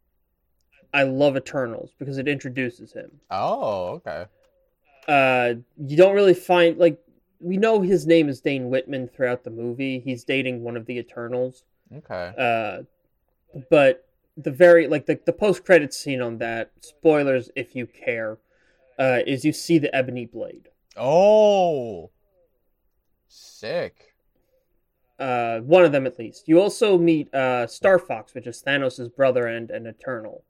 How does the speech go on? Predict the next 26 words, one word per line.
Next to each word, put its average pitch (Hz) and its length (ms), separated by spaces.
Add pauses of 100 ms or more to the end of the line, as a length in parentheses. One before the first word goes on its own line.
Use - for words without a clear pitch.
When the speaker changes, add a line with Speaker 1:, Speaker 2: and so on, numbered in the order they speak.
(140)
Speaker 2:
Mm. 170 540
Speaker 1:
in 123 200
the 113 60
mid-credits 135 760
scene. - 140
Speaker 2:
Right, 139 600 (180)
okay. - 200 (600)
Speaker 1:
Uh, 117 600 (1300)
so, 175 540 (140)
like, 175 260 (580)
this 254 240
movie 311 360
was 214 540 (920)
kind 208 260
of, 180 180 (1200)
it 247 100 (120)
falls 320 280
into 269 160
the 196 140
stupid - 640
category 196 480
of 170 140
hate 175 280
of 143 300
evil 175 260
Superman. 190 760